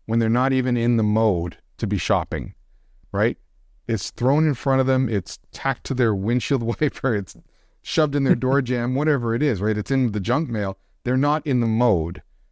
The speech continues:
Speaker 1: to be sourcing products or services. Whereas online,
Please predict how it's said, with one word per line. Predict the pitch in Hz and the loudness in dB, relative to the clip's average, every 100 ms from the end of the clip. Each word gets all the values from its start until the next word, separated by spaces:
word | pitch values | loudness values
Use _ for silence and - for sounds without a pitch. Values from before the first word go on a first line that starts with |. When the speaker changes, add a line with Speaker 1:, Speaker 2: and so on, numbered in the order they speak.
| _ | _
Speaker 1:
to | - | -4
be | 113 107 104 104 | 0 2 2 -2
sourcing | - 170 190 - 90 92 101 - - | -2 0 2 0 -2 -2 -4 -8 -4
products | 113 98 92 | 2 2 0
or | 98 | -2
services. | 151 165 - 76 - | 0 0 -2 -4 -4
Whereas | 101 113 113 104 - | -2 0 2 0 -2
online, | 123 131 113 123 131 101 | 0 2 2 2 0 -2